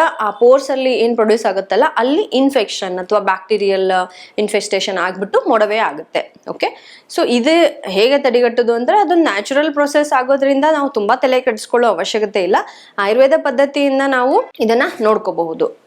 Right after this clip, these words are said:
ಇದ್ರ ಮೂಲ ಕಾರಣ ಏನಾಯ್ತು ಅಂತ ನೋಡಕ್ ಹೋದ್ರೆ ಆಂಡ್ರೋಜನ್ಸ್, ಅದನ್ನ ನಾವು ಕಂಪ್ಲೀಟ್ ಆಗಿ ಹೋಗ್ಲಾಡ್ಸಕ್ ಆಗಲ್ಲ.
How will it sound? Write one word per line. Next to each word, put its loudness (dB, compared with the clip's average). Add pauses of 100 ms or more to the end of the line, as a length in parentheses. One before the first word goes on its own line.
(120)
ಇದ್ರ 4
ಮೂಲ 2
ಕಾರಣ -2 (100)
ಏನಾಯ್ತು 0
ಅಂತ -2
ನೋಡಕ್ 0
ಹೋದ್ರೆ -4
ಆಂಡ್ರೋಜನ್ಸ್, -2 (420)
ಅದನ್ನ 2
ನಾವು 0
ಕಂಪ್ಲೀಟ್ 0
ಆಗಿ -2
ಹೋಗ್ಲಾಡ್ಸಕ್ 0
ಆಗಲ್ಲ. -2